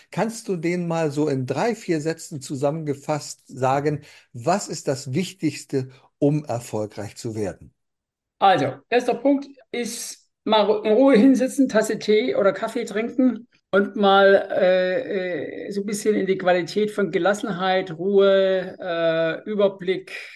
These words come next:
Speaker 2: äh, langfristigem Denken kommen, weil ich glaube, dass wir heute viel zu oft in einem Hamsterrad sind. Und, ähm, äh, äh, das erinnert mich so ein bisschen an den Mann im Wald, der also mit einer stumpfen Säge an einem Baum sägt.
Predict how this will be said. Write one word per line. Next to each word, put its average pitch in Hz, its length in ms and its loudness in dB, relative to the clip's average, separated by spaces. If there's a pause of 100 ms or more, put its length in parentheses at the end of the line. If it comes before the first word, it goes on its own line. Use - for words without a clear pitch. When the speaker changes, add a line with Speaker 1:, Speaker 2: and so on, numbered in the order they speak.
(120)
Speaker 2:
äh, 165 680 -6
langfristigem 180 800 -2
Denken 165 420 -6
kommen, 202 540 -4 (520)
weil 180 140 -2
ich 185 80 -4
glaube, 190 320 4
dass 196 180 0
wir 185 260 -2
heute 180 340 -4
viel 196 240 -6
zu - 160 -10
oft - 180 -6
in 196 100 -8
einem 170 240 -2
Hamsterrad 151 580 -4
sind. 165 420 -6 (640)
Und, 165 560 -4
ähm, 165 640 -2 (100)
äh, 160 1040 -2
äh, 143 60 -8
das 160 160 -6
erinnert 185 340 0
mich 185 140 -4
so 196 60 -4
ein 190 80 -6
bisschen 196 340 -2
an 160 180 0
den 165 220 0
Mann 165 320 2
im 165 280 -4
Wald, 175 440 4
der 165 340 0
also 165 220 -8
mit 175 140 -10
einer 160 240 -4
stumpfen 190 380 -4
Säge 175 420 -4
an 165 100 -2
einem 160 120 -2
Baum 180 280 2
sägt. 156 480 -2